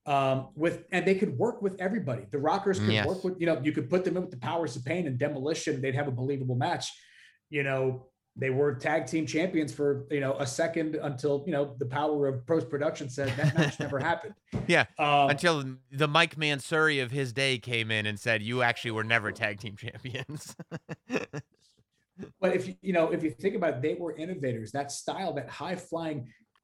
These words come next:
Speaker 1: insane tandem offense that the Rockers brought, who else was really doing, you know, things like that at the time, Sam? 'Cause if you think back to when we were younger, we were growing up, you know, before the Rockers, you had guys like the Killer Bees,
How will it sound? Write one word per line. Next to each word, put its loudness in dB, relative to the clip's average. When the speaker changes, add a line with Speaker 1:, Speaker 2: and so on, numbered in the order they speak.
Speaker 1:
insane -2
tandem -2
offense -4
that -4
the -6
Rockers -2
brought, 0
who 4
else 0
was -4
really 0
doing, -2
you -2
know, 2
things -4
like -2
that -2
at -2
the -2
time, -4
Sam? -6
'Cause -2
if 0
you -6
think 0
back 0
to -10
when -6
we 2
were 0
younger, 0
we -2
were 2
growing 0
up, -2
you 2
know, 6
before 4
the 4
Rockers, 0
you -2
had -2
guys -2
like -4
the -6
Killer 0
Bees, -2